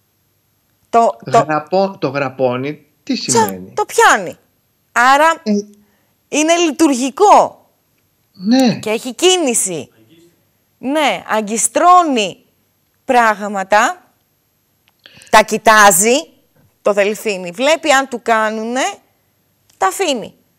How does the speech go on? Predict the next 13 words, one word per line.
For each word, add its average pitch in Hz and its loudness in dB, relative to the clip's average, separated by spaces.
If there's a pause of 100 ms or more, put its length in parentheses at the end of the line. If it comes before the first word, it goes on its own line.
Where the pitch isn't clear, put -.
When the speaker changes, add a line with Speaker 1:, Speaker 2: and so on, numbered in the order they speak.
(140)
Speaker 1:
Αν 339 -4
δεν 311 -6
του 247 -14
κάνουν 294 0
Speaker 2:
Ναι, 262 4
αλλά 175 0
εσύ, 208 -4
έτσι 196 -4
όπως 190 -10
το 190 -6
δει 190 -6
το 185 -6
δελφίνι... 202 -6